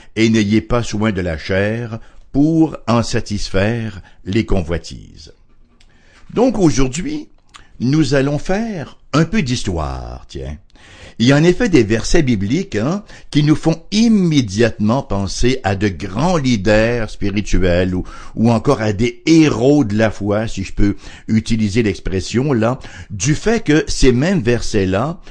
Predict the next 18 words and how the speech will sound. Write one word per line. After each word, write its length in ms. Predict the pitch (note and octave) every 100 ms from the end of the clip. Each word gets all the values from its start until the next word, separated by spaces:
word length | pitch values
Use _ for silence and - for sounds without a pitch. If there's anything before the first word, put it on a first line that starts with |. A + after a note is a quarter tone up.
| -
sont 400 | - - D3 C#3
associés 640 | C#3+ - A#2+ G#2+ C3 D3+ -
à 140 | G#2+
leur 340 | A2 A2 A2+ F2
vie 440 | F2+ G2+ D3 G3 - - -
ou 280 | C3+ E3 - -
à 120 | G2+
leur 240 | G#2+ A#2
témoignage. 960 | - G#2 F#2+ F2 D#2+ C2 B1 A1+ A1+ - - _ _ _ _ _
Romains 560 | D#2+ D#2+ G#2+ G#2 B2 -
un 180 | G2+ G2+
dix-sept, 680 | F#2 A#2 C#3 - E3+ D#3 -
hein, 260 | E2+ D3+ D#3+ - -
en 200 | F#2 F#2+
est 80 | A#2+
le 100 | G#2+
meilleur 340 | F#2 A#2 A#2 F#2
exemple, 680 | E2+ F#2+ F#3+ A#3 E3+ A2